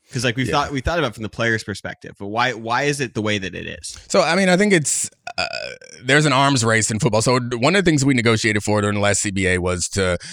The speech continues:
Speaker 2: outlaw two-a-days. And something that we believed to be unnecessary. We had seen some teams, uh,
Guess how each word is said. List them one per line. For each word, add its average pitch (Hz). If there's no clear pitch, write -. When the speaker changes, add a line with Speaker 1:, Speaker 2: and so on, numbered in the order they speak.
Speaker 2:
outlaw 107
two-a-days. 76
And 92
something 110
that 101
we 107
believed 101
to 98
be 98
unnecessary. 92
We 92
had 90
seen 110
some 123
teams, 107
uh, 92